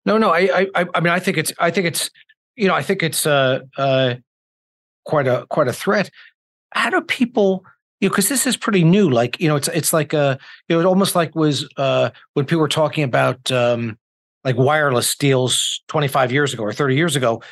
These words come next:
It was like a new industry. Nobody had thirty years of experience 'cause it didn't exist in the nineteen sixties. The, I, I'm thinking, you know, it's the same thing here. How do you help people create awareness ab-, around it? And I know you focus a lot on,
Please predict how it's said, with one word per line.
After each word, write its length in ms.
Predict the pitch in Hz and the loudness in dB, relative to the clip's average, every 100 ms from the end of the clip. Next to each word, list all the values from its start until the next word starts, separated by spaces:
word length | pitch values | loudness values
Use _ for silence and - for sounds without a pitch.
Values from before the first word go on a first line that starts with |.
| - - | -12 -2
It 60 | |
was 100 | 190 | 0
like 100 | 190 | 0
a 60 | 175 | 0
new 180 | 175 180 | 2 2
industry. 380 | 208 165 - 131 | 2 0 -2 -2
Nobody 260 | 170 175 | 0 0
had 160 | 143 123 | 0 -2
thirty 260 | 160 151 | -2 0
years 200 | 147 139 | 0 0
of 80 | 123 | -2
experience 480 | 107 - 135 156 156 | -6 -4 -2 -2 -2
'cause 180 | 160 139 | -4 -4
it 80 | 135 | -2
didn't 220 | 165 147 | -2 -2
exist 320 | 127 185 - | 0 -2 0
in 80 | 135 | -2
the 80 | 127 | 0
nineteen 340 | 123 131 120 | -2 -4 -4
sixties. 480 | - 127 - 92 - _ _ _ _ _ _ _ _ | -4 -6 -6 -12 -14 _ _ _ _ _ _ _ _
The, 120 | - - | -6 -2
I, 240 | 160 - | 0 0
I'm 100 | 175 | -2
thinking, 420 | - 180 175 165 - | -2 -2 0 -2 -4
you 140 | 185 160 | -4 -2
know, 60 | |
it's 180 | 165 - | -2 -2
the 100 | 151 | -2
same 340 | - 175 165 | 0 0 0
thing 280 | 156 165 139 | 0 -2 -2
here. 320 | 123 226 160 - - | -2 -2 -2 -6 -10
How 120 | - | -4
do 80 | 330 | 0
you 80 | 240 | 0
help 220 | 208 208 | 0 -2
people 320 | - 214 196 | -2 -2 -2
create 300 | - 175 160 | -2 -2 0
awareness 680 | 143 123 143 151 139 - - - | 0 2 0 0 0 -2 -6 -4
ab-, 240 | 123 107 - | -4 -4 -4
around 440 | 131 135 139 131 | -2 0 2 0
it? 180 | 117 120 - - - - | 0 -4 -10 -20 -20 -4
And 160 | 160 175 | 0 2
I 80 | 170 | 2
know 140 | 180 | 2
you 180 | 175 202 | 2 0
focus 480 | - 190 - 160 - | 0 -2 0 -2 -2
a 60 | |
lot 400 | 139 139 143 - - _ _ _ | 0 0 0 -4 -14 _ _ _
on, 560 | 139 135 127 127 127 | -2 0 0 -2 -4